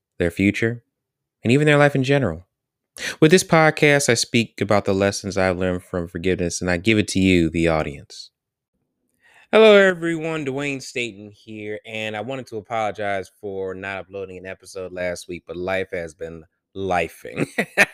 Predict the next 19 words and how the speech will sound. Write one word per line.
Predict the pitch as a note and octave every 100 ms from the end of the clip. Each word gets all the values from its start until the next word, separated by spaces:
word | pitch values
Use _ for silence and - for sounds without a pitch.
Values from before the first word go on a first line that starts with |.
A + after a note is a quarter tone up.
| - F#3 - E3+ - F#3+ A3 G#3+ F3+ -
Uh, | A#2+ A#2+ A#2+ A2+
my | A#2
wife | A#2+ C#3 C#3
and | B2+
I, | B2 A#2+
we | A#2
just | G2+ A#2 A#2
came | A#2 G#2+
back | G#2 G#2 -
from | F#2+
North | G2 F#2+
Carolina, | - F#2+ F#2+ G2 G2 G2
and | G2
I'm | F#2+ F#2 F#2 _ _ _ _
get-, | G2 -
was | G2+ F#2
getting | A2 G#2+
over | G2 F2 - -
covid, | A2+ A2 G#2+ F#2+ G#2 G#2 G2+